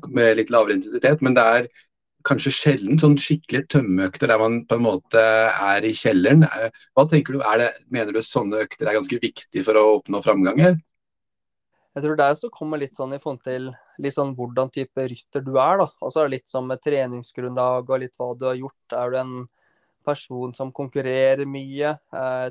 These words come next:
Speaker 2: trenger du mye konkurranse for å ko-, komme i form, eller kan du på en måte trene deg til å få en like god form? Ehm, så her går det egentlig mye på litt sånn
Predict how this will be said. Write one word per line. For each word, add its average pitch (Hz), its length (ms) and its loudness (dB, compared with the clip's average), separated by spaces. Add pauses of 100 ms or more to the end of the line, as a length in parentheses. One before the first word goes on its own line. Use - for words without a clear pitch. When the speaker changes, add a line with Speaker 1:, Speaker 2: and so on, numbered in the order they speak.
Speaker 2:
trenger 127 320 -10
du 135 80 -10
mye 127 160 -10
konkurranse 123 640 -10
for 135 100 -20
å - 60 -12
ko-, 131 180 -4
komme 131 220 -12
i - 20 -20
form, 156 540 0
eller 127 160 -6
kan 131 100 -2
du 127 80 -20
på 131 60 -10
en 131 80 -4
måte - 180 -20
trene 123 560 -4
deg 127 320 -2 (560)
til 123 240 -8
å 127 100 -2
få 131 280 -2
en 127 420 -8
like 123 300 -14
god 123 160 -8
form? 202 240 0 (220)
Ehm, 135 380 -4
så 147 140 -6
her 185 120 -4
går 170 100 -6
det 143 60 -8
egentlig 143 200 -14
mye 123 160 -14
på 127 140 -10
litt 127 160 -14
sånn 123 220 -8